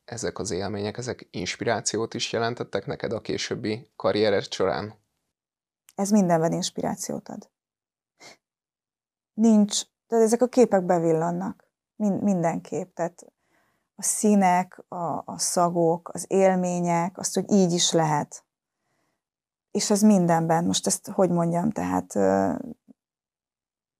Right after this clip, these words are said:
Speaker 2: eleve az, hogy, az, hogy tök hálás vagyok, hogy ezt megélhettem, meg azt értékelni, hogy igenis tök, tök jó dolog magyarnak lenni. Tök jó dolog itt élni.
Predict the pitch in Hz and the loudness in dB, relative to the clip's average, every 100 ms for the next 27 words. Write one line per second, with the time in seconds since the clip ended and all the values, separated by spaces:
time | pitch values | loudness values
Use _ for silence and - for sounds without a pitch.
0 | _ _ _ - 220 208 196 190 202 - | _ _ _ 6 8 8 10 8 6 2
1 | 190 180 - 185 - - 190 185 180 170 | 0 0 -2 -2 -2 -2 -4 -2 2 4
2 | 180 208 185 196 233 240 _ _ _ _ | 4 0 -2 0 0 -4 _ _ _ _
3 | _ _ _ _ _ _ _ - 196 196 | _ _ _ _ _ _ _ 0 0 0
4 | - 190 190 185 202 208 226 - 226 226 | -2 -2 0 2 2 0 -2 0 2 2
5 | 240 _ _ _ _ _ _ 196 202 208 | -2 _ _ _ _ _ _ 2 4 6
6 | - 226 - 190 180 214 214 233 226 226 | 4 2 2 2 2 -2 -2 0 2 2
7 | 220 208 202 226 - - 233 - 240 - | 2 2 0 -2 -6 -8 -12 -10 -6 -2
8 | 202 165 - 226 202 - 208 - - - | 0 0 0 -2 -2 -4 -6 -10 -12 -14
9 | - _ _ _ _ _ _ _ 220 214 | -16 _ _ _ _ _ _ _ -6 -2
10 | 185 156 - - - - 185 - - - | -2 0 -2 -4 -6 -8 -8 -6 -10 -12